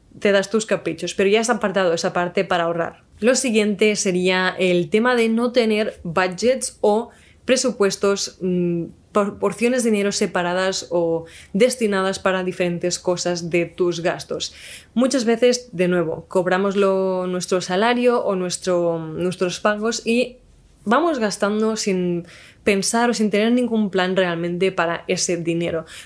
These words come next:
No nos hemos destinado, "Vale, este dinero, esta cantidad de dinero fija será para, eh, comprar comida, esta será para pagar los gastos de la casa, esta será para salir a comer fuera, a restaurantes o para pedir comida, eh, para que nos la repartan a domicilio".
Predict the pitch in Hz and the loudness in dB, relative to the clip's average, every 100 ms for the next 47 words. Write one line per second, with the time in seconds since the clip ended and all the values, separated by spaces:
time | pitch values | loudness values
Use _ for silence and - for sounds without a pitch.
0 | - 214 220 220 220 208 196 190 - 185 | 2 2 4 2 0 2 0 -2 0 0
1 | 180 175 170 165 - 202 254 247 262 302 | 2 2 2 0 -2 2 2 2 2 2
2 | 302 214 220 214 214 202 196 196 196 214 | 0 -2 0 2 2 2 2 2 2 0
3 | 214 240 233 - - 208 208 220 214 269 | 0 -4 -2 -2 2 2 2 2 0 -2
4 | - - - - 196 180 190 185 208 202 | -6 -18 -20 -4 0 2 2 2 2 0
5 | 165 160 - - 214 220 233 240 226 185 | -2 -4 -6 -4 -4 -2 0 0 0 -2
6 | 156 165 185 196 180 175 220 185 170 165 | -2 -2 0 0 0 -2 -2 0 -2 0
7 | 170 - - 190 247 226 233 247 214 196 | -2 -4 -6 -2 0 0 0 0 0 0
8 | 185 254 254 - - - - 233 240 214 | 0 -2 -4 -14 -18 -4 0 2 2 2
9 | 220 220 202 196 170 175 175 185 233 262 | 0 0 2 2 2 0 0 2 2 2
10 | 262 - 220 226 214 196 190 196 202 185 | 0 2 2 2 0 0 -2 0 0 0
11 | 180 190 202 170 180 170 170 165 160 156 | 0 2 0 0 -4 -4 -2 -4 -4 -4
12 | 165 175 175 175 165 190 190 160 202 190 | -2 0 0 0 0 2 0 0 0 0
13 | 190 190 170 165 165 | 0 -2 -4 -4 -6